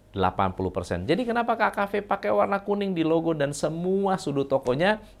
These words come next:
Karena mereka ingin mudah diingat. Jadi semua orang yang lagi ke mall, lagi jalan-jalan,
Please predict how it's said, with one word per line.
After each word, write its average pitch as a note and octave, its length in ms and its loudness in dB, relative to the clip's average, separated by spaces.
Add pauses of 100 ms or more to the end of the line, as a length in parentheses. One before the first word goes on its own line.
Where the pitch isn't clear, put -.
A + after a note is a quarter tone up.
Karena G#2+ 220 0
mereka D3 480 0
ingin G#2 260 -2
mudah A#2 460 0
diingat. A#2 1000 -4
Jadi G3+ 300 6
semua G#3 640 6
orang E3+ 260 2
yang C#3+ 160 2
lagi C#3 320 2
ke C#3 80 -2
mall, A2 640 2
lagi B2+ 240 2
jalan-jalan, A2+ 1040 2